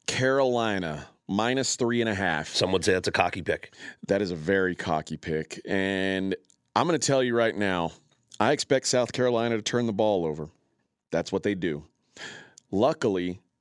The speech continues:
Speaker 1: so does Missouri.
Speaker 2: <laughs>
Speaker 1: They're, they are tied for one hundred twenty-first in giveaways per game. Both these teams can't hold on to the ball. The difference right now, though, is turnovers are costing Mi-, they're costing Missouri games.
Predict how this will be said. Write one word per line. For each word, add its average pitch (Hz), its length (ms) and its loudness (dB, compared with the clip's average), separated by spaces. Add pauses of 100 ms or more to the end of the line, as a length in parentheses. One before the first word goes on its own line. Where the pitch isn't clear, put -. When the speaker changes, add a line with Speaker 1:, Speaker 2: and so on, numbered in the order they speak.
(260)
Speaker 1:
so - 400 0
does 90 160 -2
Missouri. 85 500 0
Speaker 2:
<laughs> 110 60 -4 (680)
Speaker 1:
They're, 120 200 2 (120)
they 170 140 4
are 165 120 2
tied 123 720 2
for - 180 0
one 113 240 2
hundred 135 400 0
twenty-first 123 880 0 (100)
in 107 200 0
giveaways 104 540 0
per 104 140 -4
game. 82 380 -4 (120)
Both 127 300 2
these 117 180 -2
teams 104 280 -2
can't 107 240 -2
hold 101 120 0
on 98 100 0
to 95 40 -4
the 85 80 -4
ball. 78 240 -2 (340)
The 131 80 2
difference 147 460 2
right 147 180 2
now, 120 280 2
though, 104 420 2
is 107 500 0 (440)
turnovers 135 400 0
are 120 100 -2
costing 123 460 0
Mi-, 123 180 -2
they're 117 160 0
costing 143 460 -2
Missouri 123 260 0
games. 113 480 -2